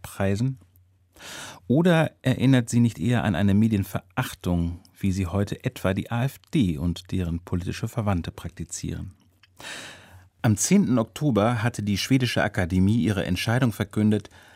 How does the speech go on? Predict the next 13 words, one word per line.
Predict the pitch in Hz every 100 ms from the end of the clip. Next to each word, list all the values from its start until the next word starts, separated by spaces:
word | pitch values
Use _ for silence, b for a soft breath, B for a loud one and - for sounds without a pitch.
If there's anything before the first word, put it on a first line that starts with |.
| B B
Handke | - 147 - 135
die | 113 98
höchste | 170 185 - 92
Auszeichnung | 107 - 104 101 104
zu | - 104
verleihen, | - 95 92 92 95
die | 90
die | 92 95
literarische | 101 104 95 110 127 104 90
Welt | 90 90
zu | - - 110
bieten | - 85 - 85 -
hat. | 78 -